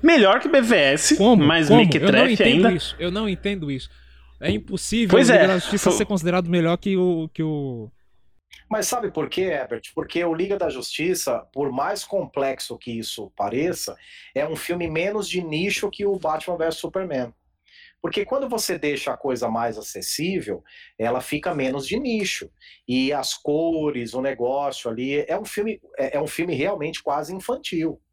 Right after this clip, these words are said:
Speaker 3: Então, só disso, é, é, ele já conversa com a massa.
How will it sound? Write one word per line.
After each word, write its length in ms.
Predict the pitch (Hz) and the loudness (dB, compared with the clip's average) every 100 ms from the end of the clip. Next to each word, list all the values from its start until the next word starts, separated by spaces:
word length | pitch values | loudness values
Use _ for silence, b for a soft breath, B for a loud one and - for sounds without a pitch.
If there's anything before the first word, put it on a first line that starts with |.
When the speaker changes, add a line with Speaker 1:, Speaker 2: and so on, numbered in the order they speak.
| _ b b b - | _ b b b -16
Speaker 3:
Então, 280 | 147 202 196 | -8 -4 -4
só 320 | - 226 285 | -2 -2 -4
disso, 720 | 143 156 220 254 - 131 107 | -4 -4 -4 -4 -4 -4 -6
é, 80 | 110 | -4
é, 460 | 123 120 110 117 110 b b b | -4 -4 -4 -4 -6 b b b
ele 140 | 120 113 | -8 -4
já 180 | 139 | -4
conversa 680 | 143 165 147 120 135 170 185 | -2 -4 -4 -4 -4 -4 -6
com 100 | 175 | -6
a 80 | 208 | -6
massa. 560 | 202 165 151 - - | -4 -4 -6 -8 -12